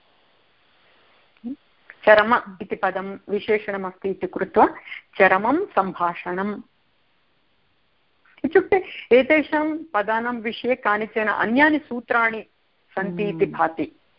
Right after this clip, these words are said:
Speaker 2: आम्, हम्म, प्रायः, हम्म।
Speaker 1: हम्म, अत्र पश्यतु भगिनि, अ, पूर्व,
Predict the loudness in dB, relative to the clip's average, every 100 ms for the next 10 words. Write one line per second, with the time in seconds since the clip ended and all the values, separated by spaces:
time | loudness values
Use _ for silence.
0 | _ _ -10 -6 -6 -8 -18 _ -12 -10
1 | -8 -10 -12 -8 -8 -8 -8 -8 -8 -8
2 | -12 _ _ _ _ _ 0 2 4 2
3 | 2 2 2 0 -2 -2 -2 -2 -4 -8
4 | -10 -20 -4 0 0 0 4 6 6 4
5 | 2